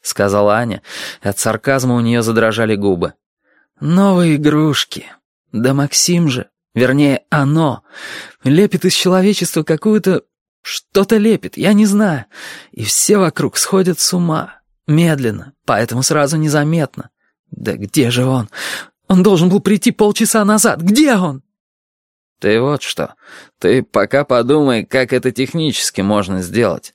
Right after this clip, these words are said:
пробормотал Толик, искоса глядя на Арсена. «Фокус в том, что ты не можешь влиять на железо. Не можешь порвать кабели по всему миру, переплавить жёсткие диски или сшибить спутники». «Не могу», сухо подтвердил Арсен.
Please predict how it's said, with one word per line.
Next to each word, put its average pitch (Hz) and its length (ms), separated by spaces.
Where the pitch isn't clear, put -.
пробормотал 95 580
Толик, 113 400
искоса - 340
глядя 95 320
на 92 140
Арсена. - 420
«Фокус 123 380
в - 80
том, 151 200
что 113 180
ты 151 180
не 135 140
можешь 131 400
влиять 123 360
на 123 120
железо. 113 540
Не 165 160
можешь 147 340
порвать 113 380
кабели 117 340
по 95 120
всему 104 280
миру, 110 380
переплавить 123 500
жёсткие 113 420
диски 117 340
или 104 160
сшибить 113 460
спутники». - 600
«Не 98 200
могу», 143 480
сухо - 360
подтвердил 101 540
Арсен. 87 420